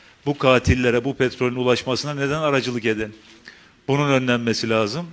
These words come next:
Ve ayrıca tabii ki bu Kürecik radar üssünün kapatılması ile ilgili çağrımızı da tekrardan yineliyoruz. Tabii Instagram'ın kapatılması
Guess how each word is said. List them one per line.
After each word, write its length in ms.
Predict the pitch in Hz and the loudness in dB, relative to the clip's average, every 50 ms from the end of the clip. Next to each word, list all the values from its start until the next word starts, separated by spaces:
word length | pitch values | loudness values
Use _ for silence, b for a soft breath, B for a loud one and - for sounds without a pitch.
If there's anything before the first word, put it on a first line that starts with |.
| - B B B B B B B - | -18 B B B B B B B -2
Ve 100 | 131 131 | 0 0
ayrıca 460 | 131 147 151 147 139 135 117 127 120 | 2 2 2 2 2 0 0 0 0
tabii 360 | 110 - 139 127 120 123 113 | 2 2 0 0 0 -2 -4
ki 300 | - - - 156 170 165 - - - - - _ - - - - _ - - - _ - _ _ - _ - - - B B B B B B B - | -4 -4 -4 -4 -4 -4 -10 -14 -20 -20 -20 _ -20 -20 -20 -20 _ -20 -20 -20 _ -20 _ _ -20 _ -20 -20 -20 B B B B B B B -4
bu 340 | 147 147 147 143 139 135 135 | 0 2 4 4 4 2 0
Kürecik 480 | - - 139 143 143 123 117 120 - - | -4 0 4 4 4 4 4 -2 0 2
radar 260 | 123 127 135 139 127 | 2 4 4 4 2
üssünün 420 | 123 113 - - - 123 139 160 - | 2 0 -4 -4 -6 -6 -6 -6 -6
kapatılması 680 | 127 120 - 131 120 - 135 131 135 131 113 - 156 | -6 -2 -2 -2 -2 -2 -4 -4 -2 -4 -4 -4 -2
ile 180 | 147 135 120 117 | -2 0 0 0
ilgili 220 | 110 113 110 110 | -2 -4 -6 -6
çağrımızı 600 | 101 - 127 123 123 117 117 113 110 101 107 107 123 | -4 -2 0 0 2 0 0 -2 -4 -6 -6 -4 -2
da 180 | 147 165 - - B B B B B B B B | -2 -4 -4 -8 B B B B B B B B
tekrardan 540 | - - 143 127 - 127 120 117 113 131 147 | 6 6 6 6 4 2 2 2 2 0 -2
yineliyoruz. 880 | 143 131 123 120 120 117 113 113 113 110 110 139 156 - - - - - - _ B B B B B B B B B B B B B - | -2 0 0 2 2 2 2 2 0 0 -2 -4 -6 -10 -12 -14 -16 -18 -20 _ B B B B B B B B B B B B B 0
Tabii 540 | - 151 147 156 165 165 165 165 165 160 - - - - - - - - - - | 2 2 4 4 6 6 6 4 2 -2 -6 -14 -20 -20 -20 -20 -20 -20 -14 -6
Instagram'ın 640 | - 156 139 - - 156 156 143 147 151 151 156 160 | -4 -4 -2 -2 2 2 2 4 4 0 0 0 -4
kapatılması 1000 | 147 - 147 123 143 135 - - 147 143 143 143 139 139 - - 165 160 160 - | -4 -4 -2 0 0 0 0 0 -2 0 2 0 0 0 0 -2 0 0 -2 -2